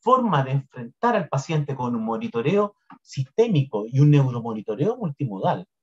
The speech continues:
nos permite encontrar cuál de todas las variables es la que está alterada. Y para eso necesitamos neurointensivistas, que podemos ser neurocirujanos, neurointensivistas, como ya vemos varios formados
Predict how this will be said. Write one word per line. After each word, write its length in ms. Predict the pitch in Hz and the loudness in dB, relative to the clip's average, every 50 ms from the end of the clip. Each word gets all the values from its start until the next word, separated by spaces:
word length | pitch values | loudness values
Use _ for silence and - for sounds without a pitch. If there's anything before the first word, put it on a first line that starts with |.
| _ _ _ _ _ _ _ _ | _ _ _ _ _ _ _ _
nos 220 | - 170 214 214 - | 2 2 2 2 2
permite 580 | - 208 190 190 202 208 175 - 220 - - 165 | 0 2 2 2 0 0 -2 -4 -6 -4 -2 -2
encontrar 680 | 175 - - 175 165 156 139 - 185 175 165 165 - _ _ _ _ _ _ _ _ _ _ _ _ _ _ | -2 -2 -2 -4 -4 -4 -6 -2 2 2 2 2 0 _ _ _ _ _ _ _ _ _ _ _ _ _ _
cuál 460 | _ 202 208 262 269 262 226 156 127 113 | _ -2 2 4 4 4 4 2 0 -2
de 220 | 131 127 127 - _ | -2 -4 -4 -4 _
todas 300 | 185 190 196 214 208 196 | -2 0 2 2 2 2
las 200 | 185 170 147 131 | 0 -2 -2 -2
variables 760 | 131 123 120 160 226 269 269 226 139 110 101 110 117 - - | -4 -4 -4 -2 2 2 2 2 0 -4 -8 -10 -10 -10 -6
es 100 | - 143 | -2 0
la 180 | 147 139 131 131 | 2 2 2 0
que 80 | 123 113 | -4 -12
está 260 | - _ _ 170 170 | -18 _ _ 0 0
alterada. 680 | 180 170 143 _ 135 139 190 202 143 90 80 80 - _ _ _ _ _ _ _ _ _ _ | 0 -2 -6 _ -4 -2 0 0 -2 -2 -4 -8 -14 _ _ _ _ _ _ _ _ _ _
Y 100 | 170 156 | -10 -4
para 200 | - 190 175 180 | -4 0 0 0
eso 220 | 202 - - 262 | 0 0 -6 -6
necesitamos 640 | 240 196 156 143 151 143 156 147 147 147 151 147 139 | -4 -4 -2 -2 -2 -4 -2 0 0 2 2 2 2
neurointensivistas, 1200 | 135 135 135 131 127 127 127 - 113 107 - - 95 80 76 - _ _ _ _ _ _ _ _ _ _ _ _ _ _ _ _ _ _ _ _ _ | 2 0 0 -2 -4 -8 -10 -10 -12 -14 -12 -14 -14 -16 -16 -20 _ _ _ _ _ _ _ _ _ _ _ _ _ _ _ _ _ _ _ _ _
que 100 | - 139 | -6 -6
podemos 420 | - - 107 110 113 113 113 110 | -4 -2 -2 -2 -2 -2 -4 -6
ser 280 | - - 170 175 - _ | -2 0 0 0 -2 _
neurocirujanos, 840 | - 117 117 107 107 107 - - - - - - 214 208 151 107 104 | -10 -8 -8 -6 -8 -10 -12 -10 -14 -14 -6 -2 -2 -2 0 -2 -4
neurointensivistas, 920 | 101 98 107 117 143 151 147 185 185 180 - 233 214 180 143 - 185 170 | -4 -6 -4 -2 -2 -2 0 -2 -8 -8 -8 -6 -6 -6 -6 -6 -10 -10
como 220 | - 113 98 98 98 | -8 -10 -10 -6 0
ya 180 | 147 165 190 156 | 0 0 2 2
vemos 320 | 143 147 143 135 127 - | 2 2 2 0 -2 -2
varios 300 | - 147 143 143 135 131 - | -2 -4 -2 -2 -6 -8 -8
formados 460 | - 110 - - 117 117 117 120 | -12 -14 -10 -8 -6 -6 -6 -8